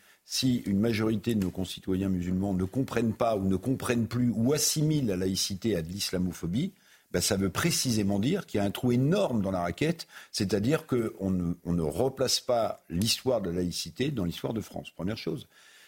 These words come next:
Et puis ce sondage montre que, euh, alors je vais employer un, un euphémisme, mais que le, le, le fameux, euh, faire société, qui est un mot qui me plaît pas du tout, parce que qu'employait ce, cet ancien membre du Haut Conseil à la laïcité, ben, ce faire société, il est en train de s'effondrer sous nos yeux.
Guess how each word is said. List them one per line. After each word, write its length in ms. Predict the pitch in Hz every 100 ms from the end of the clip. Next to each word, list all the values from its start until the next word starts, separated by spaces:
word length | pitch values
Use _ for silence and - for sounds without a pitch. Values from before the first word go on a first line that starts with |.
| _ -
Et 80 |
puis 180 | - 107
ce 160 | - 92
sondage 460 | - 101 104 90
montre 320 | 98 147 151 -
que, 80 |
euh, 540 | 98 107 82 76 73 73
alors 180 | - -
je 60 |
vais 60 | 82
employer 360 | 76 87 90
un, 200 | 87 78 76
un 80 | 82
euphémisme, 560 | 87 - 147 196 - 80
mais 80 | 76
que 320 | 87 82 - - - _ _
le, 240 | 85 92
le, 240 | 85 90 85
le 160 | 87
fameux, 480 | 78 98 98 110 98
euh, 200 | 82 76
faire 280 | - - -
société, 560 | - 98 - 87 107 87
qui 100 | 80
est 100 | 82
un 80 |
mot 200 | 85 101
qui 160 | 92 73
me 180 | 80 78
plaît 160 | 87
pas 140 | 80 98
du 120 | 95
tout, 180 | 104 85
parce 180 | 73 -
que 400 | 71 67 64 - - -
qu'employait 520 | 90 - 95 101 101
ce, 260 | - - 80
cet 260 | - 82 92
ancien 220 | - 90
membre 400 | 95 101 82 80
du 100 | 85
Haut 120 | 90
Conseil 360 | 87 85 92 85
à 40 |
la 80 | 80
laïcité, 540 | 78 - 85 175 202 - - - - -
ben, 140 | 87 -
ce 200 | - 101
faire 220 | - 131
société, 500 | - 95 - 90 160
il 100 | 180
est 20 |
en 80 | 90
train 160 | - 123
de 60 |
s'effondrer 420 | - 87 87 95 117
sous 140 | 87
nos 120 | 87
yeux. 280 | 110 185